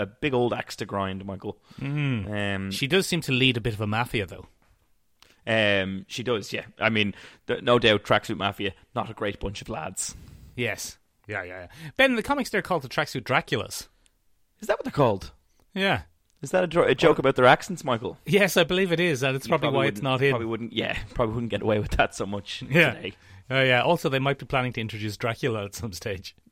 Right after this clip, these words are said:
Speaker 1: Yeah, and then that'd ruin it. Disney Plus's Dracula.
Speaker 2: Yeah, or, yeah, Michael Morbius's Dracula. Benjamin.
Speaker 1: Yeah.
Speaker 2: Does she have any superpowers?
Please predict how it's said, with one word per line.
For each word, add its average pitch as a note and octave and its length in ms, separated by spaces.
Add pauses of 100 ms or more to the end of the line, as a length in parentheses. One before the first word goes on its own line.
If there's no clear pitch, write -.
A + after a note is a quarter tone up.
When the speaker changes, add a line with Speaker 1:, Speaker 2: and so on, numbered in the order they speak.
(320)
Speaker 1:
Yeah, C#3 240
and C3 160
then G#2+ 240
that'd G2+ 260
ruin G#2 220
it. G#2+ 280
Disney A#2 280
Plus's G#2+ 320
Dracula. G#2+ 420 (680)
Speaker 2:
Yeah, G#2+ 260
or, G#2 380 (100)
yeah, G#2+ 160
Michael G#2 260
Morbius's G#2+ 480
Dracula. G#2+ 380 (340)
Benjamin. A3+ 460 (460)
Speaker 1:
Yeah. G2+ 160 (1300)
Speaker 2:
Does G#3+ 120
she A#3+ 140
have C#4+ 180
any E4 100
superpowers? A3 960